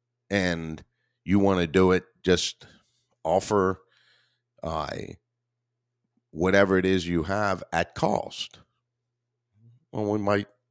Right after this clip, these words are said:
consider that. The fact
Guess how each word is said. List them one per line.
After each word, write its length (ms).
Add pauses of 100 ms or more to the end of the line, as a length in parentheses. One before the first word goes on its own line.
(140)
consider 460
that. 300 (3250)
The 80
fact 500